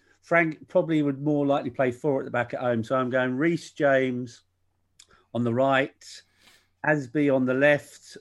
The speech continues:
I'm gonna go Tomori, and I'll go Zouma in the middle. I'm gonna go for Havertz in midfield. Uh, I'll go for Mason, uh, Kante.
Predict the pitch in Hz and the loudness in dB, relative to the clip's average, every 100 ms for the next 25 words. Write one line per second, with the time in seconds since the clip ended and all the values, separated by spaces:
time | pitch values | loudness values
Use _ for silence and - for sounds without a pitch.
0 | _ - 123 127 123 127 123 117 139 143 | _ -10 -6 -4 -2 -2 -2 -4 -2 2
1 | 165 160 156 151 156 - _ 127 127 131 | 2 2 2 2 0 -2 _ -8 -6 -6
2 | 127 127 123 123 120 120 113 - _ _ | -4 -4 -4 -4 -4 -6 -8 -18 _ _
3 | - - - - _ 135 127 135 131 175 | -20 -20 -20 -20 _ -4 2 2 2 2
4 | 170 151 139 127 120 131 151 - - 127 | 2 0 0 0 0 0 -2 -6 -8 -6
5 | 131 131 131 135 127 117 175 175 202 - | -4 -2 0 0 -2 0 0 0 -2 -6
6 | - 151 151 139 170 165 170 160 156 - | -6 -2 -2 -4 -4 0 0 0 -4 -10
7 | _ _ _ _ _ _ _ _ - 135 | _ _ _ _ _ _ _ _ -10 -4
8 | 135 135 135 135 - 123 131 120 131 147 | -2 0 0 -2 -2 -2 -2 -2 0 0
9 | 151 147 - 151 147 147 - _ _ _ | 0 -2 -2 -2 0 -4 -8 _ _ _
10 | _ _ - 113 127 123 127 123 123 120 | _ _ -12 -8 -6 -4 -4 -4 -4 -2
11 | 120 117 - _ _ _ _ _ _ - | -2 -4 -10 _ _ _ _ _ _ -4
12 | 165 165 151 156 156 151 147 | 0 0 0 2 4 2 0